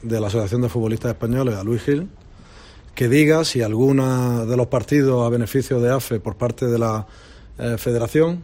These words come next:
han tenido la más mínima irregularidad, porque él era el máximo responsable económico de afe, puesto que la liga ha presentado unos escritos,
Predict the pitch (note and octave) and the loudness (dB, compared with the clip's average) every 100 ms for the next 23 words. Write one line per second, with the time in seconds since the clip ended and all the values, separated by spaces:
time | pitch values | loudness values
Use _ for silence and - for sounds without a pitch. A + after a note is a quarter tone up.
0 | - B2 C3 C3 C#3+ C#3+ B2+ A#2+ B2+ B2+ | -6 -4 0 0 0 0 0 0 2 2
1 | B2+ B2 A#2 A#2 A2+ A#2 A#2+ D#3+ G3+ - | 2 0 0 0 0 0 2 0 -2 -12
2 | - - - - G2 A#2 A#2+ A#2 A2+ A#2 | -20 -20 -14 -10 -4 -2 0 0 0 -2
3 | A2+ G#2+ - G#2+ C3 B2 A2 G2+ A2+ B2 | -4 -6 -6 -6 -2 -2 -2 -4 -2 0
4 | A2 F#2+ F2+ - - - - - G#2 C#3 | -2 -6 -12 -16 -20 -20 -20 -8 0 2
5 | C#3 D#3+ E3 A#2+ - B2 G2 G#2+ G#2 G2+ | 2 0 0 -4 -2 -6 -4 -4 -2 -2
6 | G#2 B2+ B2 C3 E3+ - - - - - | 0 2 2 0 -4 -14 -20 -20 -20 -16
7 | A#2 A2 A2+ A#2+ A2+ C3 B2+ B2+ A#2 G#2+ | -8 -4 -2 -2 -2 0 2 2 0 -2
8 | - D#3 B2 D#3 | -2 -2 0 -2